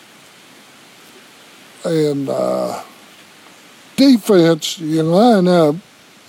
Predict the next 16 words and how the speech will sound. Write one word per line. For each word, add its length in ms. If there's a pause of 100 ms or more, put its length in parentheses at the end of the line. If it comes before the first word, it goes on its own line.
(100)
not 340
saying 360
anything 500
against 360
defense 560
'cause 360
I 100
love 420
defense. 420 (920)
You 120
line 360
up 200
and 100
run 320
your 180
technique. 760